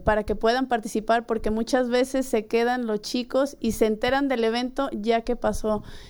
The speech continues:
Entonces, sí es importante que se acerquen a los enlaces, que nos escriban en redes sociales y nosotros los encaminamos a que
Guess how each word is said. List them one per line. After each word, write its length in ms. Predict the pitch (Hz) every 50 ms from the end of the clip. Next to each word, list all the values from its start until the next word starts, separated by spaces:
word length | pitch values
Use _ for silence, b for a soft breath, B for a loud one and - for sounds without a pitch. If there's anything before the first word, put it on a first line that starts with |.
| B B B B
Entonces, 480 | 226 214 202 220 220 220 - 254 240
sí 80 | - 254
es 140 | 247 226 -
importante 580 | 254 254 254 226 220 220 226 220 214 - 240
que 100 | - 226
se 120 | 214 - 214
acerquen 360 | 202 - 208 214 - 226 220
a 60 | 220
los 220 | 208 202 202 - 208
enlaces, 420 | 202 202 214 220 214 - 240 -
que 100 | - 214
nos 200 | 208 208 208 208
escriban 400 | 202 - - 240 247 254 269 262
en 120 | 254 247
redes 280 | 233 240 240 247 262 262
sociales 640 | - 226 214 - 240 226 233 247 262 294 269 - -
y 80 | -
nosotros 480 | 214 202 202 190 - 226 214 - 240 226
los 180 | 220 214 - 214
encaminamos 680 | 196 196 - 196 190 196 196 196 196 208 220 220 - 202
a 60 | 190
que 260 | - - 185 180 180